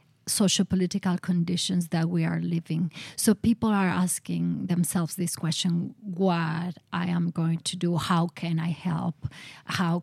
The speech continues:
can I join others?" So, so there's a political inquiry that I haven't seen before. It is very palpable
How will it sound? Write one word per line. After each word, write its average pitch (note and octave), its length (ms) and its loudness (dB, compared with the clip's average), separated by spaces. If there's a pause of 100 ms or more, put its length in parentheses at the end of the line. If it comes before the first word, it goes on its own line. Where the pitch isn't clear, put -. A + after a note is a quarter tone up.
can F3 120 0
I E3 160 0
join E3 600 2 (240)
others?" E3+ 420 0
So, G#3+ 160 8 (220)
so - 140 2
there's B3+ 300 2
a C#4 60 2
political G3 1160 0 (360)
inquiry F#3 880 4
that F3 360 -2
I F3+ 280 -2
haven't F3 340 0
seen F3 320 0
before. E3 640 -2 (180)
It G3 140 4
is F#3+ 200 4
very F3+ 280 4
palpable E3+ 720 -2